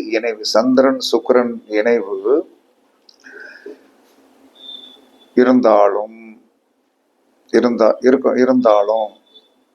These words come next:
இந்த மாதிரி ஒரு அமைப்பு இருந்தால், இவர்களுக்கு வந்து என்ன சொன்னான்னா, பாலுணர்வு சார்ந்த ஹெச் ஐ வி என்று சொல்லக்கூடிய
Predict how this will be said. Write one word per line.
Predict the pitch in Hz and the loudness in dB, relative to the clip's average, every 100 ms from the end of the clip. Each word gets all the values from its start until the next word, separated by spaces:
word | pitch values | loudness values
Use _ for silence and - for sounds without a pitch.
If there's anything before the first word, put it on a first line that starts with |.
| _ _ _ _ _ _ _ _ _ _ _ _ _ _ _ _ _ - - - - | _ _ _ _ _ _ _ _ _ _ _ _ _ _ _ _ _ -20 -20 -8 -4
இந்த | 143 147 139 | -2 0 0
மாதிரி | 135 135 156 175 165 | 2 2 2 2 0
ஒரு | 131 127 117 110 _ - | 0 -4 -6 -14 _ -4
அமைப்பு | 113 127 143 - 117 | 0 0 0 0 -2
இருந்தால், | 107 107 107 123 175 185 - _ _ - | -2 -2 2 2 2 -4 -14 _ _ -4
இவர்களுக்கு | 120 123 123 104 107 - - | 0 2 2 0 -4 -6 -6
வந்து | 110 123 131 | -6 0 0
என்ன | 113 | 0
சொன்னான்னா, | - 104 104 107 123 135 104 - _ _ 120 | -4 -6 -6 -4 -2 -2 -4 -10 _ _ 2
பாலுணர்வு | 123 139 156 151 139 127 127 120 120 - - - | 4 4 4 0 0 0 -2 -6 -12 -12 -14 -12
சார்ந்த | - 107 110 107 104 113 143 175 - _ _ _ _ _ _ _ - | -4 0 0 -4 -6 0 2 2 -6 _ _ _ _ _ _ _ -6
ஹெச் | 127 123 123 | -2 0 2
ஐ | 131 127 110 | 4 4 2
வி | 123 135 - _ | 0 -2 -6 _
என்று | 110 107 104 | -8 -6 -4
சொல்லக்கூடிய | 107 101 101 - 98 120 | -2 -2 -4 -6 -6 -4